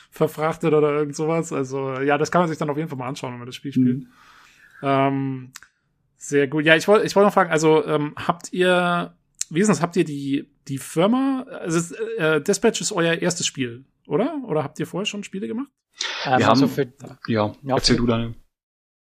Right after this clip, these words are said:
Speaker 3: Ah, gut, ähm, also, äh,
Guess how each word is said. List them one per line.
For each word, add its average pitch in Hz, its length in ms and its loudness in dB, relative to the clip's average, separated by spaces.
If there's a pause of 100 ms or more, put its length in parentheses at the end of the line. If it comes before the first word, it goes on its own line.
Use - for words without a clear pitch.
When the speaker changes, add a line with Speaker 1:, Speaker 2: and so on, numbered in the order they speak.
(680)
Speaker 3:
Ah, 110 220 -6
gut, 123 180 -6
ähm, 120 300 -2
also, 131 480 2
äh, 123 320 2